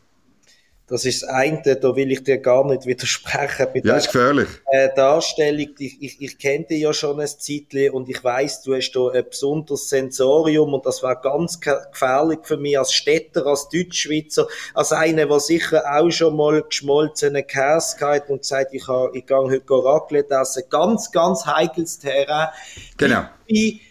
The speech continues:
Speaker 1: bleib dabei, A, ein Kurs in dem Fall, ähm, wie man, was Raclette ist und B, von mir ein Anliegen,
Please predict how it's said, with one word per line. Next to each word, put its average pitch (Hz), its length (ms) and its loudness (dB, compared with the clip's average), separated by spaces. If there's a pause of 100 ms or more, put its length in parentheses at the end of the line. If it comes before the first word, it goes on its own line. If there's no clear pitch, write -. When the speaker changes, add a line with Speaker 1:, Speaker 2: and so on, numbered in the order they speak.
(120)
Speaker 1:
bleib 240 280 -2
dabei, 196 460 0
A, 185 280 4
ein 175 200 0
Kurs 202 500 4
in 190 40 4
dem 180 200 2
Fall, 170 500 2
ähm, 151 500 0 (140)
wie 156 240 0
man, 147 400 -2
was 147 260 -2
Raclette 151 600 2
ist 180 340 -4
und 156 300 -8
B, 165 400 -2
von 143 240 -6
mir 156 280 -4
ein 147 120 -2
Anliegen, 147 720 0